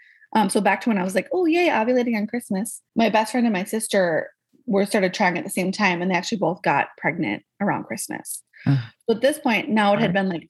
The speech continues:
Speaker 1: six months past that. We're in June, and I'm like, "Okay,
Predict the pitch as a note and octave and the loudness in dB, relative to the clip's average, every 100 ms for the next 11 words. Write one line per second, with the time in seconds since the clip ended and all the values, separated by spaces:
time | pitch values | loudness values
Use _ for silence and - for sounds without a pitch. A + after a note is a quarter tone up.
0 | - F#3+ - F3 - D#4+ D4+ D4+ C#4 A#3+ | -6 -4 -2 -2 0 2 2 2 0 2
1 | G3+ G3 G3 G#3+ G3+ F#3 F#3 F#3 G#3 G3+ | -2 -4 -2 0 0 0 -2 -4 -4 -2
2 | E3 - | -2 -4